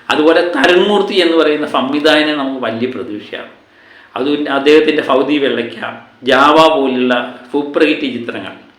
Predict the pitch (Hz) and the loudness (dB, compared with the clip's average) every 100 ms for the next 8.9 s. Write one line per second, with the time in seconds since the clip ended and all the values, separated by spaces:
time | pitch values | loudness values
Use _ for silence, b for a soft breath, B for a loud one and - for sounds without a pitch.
0 | _ b b b b 131 147 156 143 143 | _ b b b b -2 0 2 2 0
1 | 147 143 127 123 131 131 131 104 101 117 | -2 -2 -4 -4 -4 -4 -4 -2 -2 -4
2 | - 98 98 87 - - _ 131 127 - | -6 -6 -8 -10 -14 -20 _ -6 -6 -10
3 | - 240 233 226 196 180 156 160 156 175 | -2 4 6 6 4 4 4 4 2 0
4 | 156 127 110 - - - - B B B | 0 -2 -6 -10 -16 -20 -20 B B B
5 | - 131 156 165 165 117 120 147 175 180 | -4 0 2 2 0 -4 -4 0 0 2
6 | 175 170 156 151 147 143 135 131 135 - | 2 2 0 0 2 2 2 0 -8 -8
7 | 120 117 139 135 127 104 98 90 - 135 | -6 -6 -4 -4 -4 -6 -8 -12 -6 -4
8 | 139 165 170 135 135 135 135 131 | -2 -4 -2 -4 -4 -2 -2 -2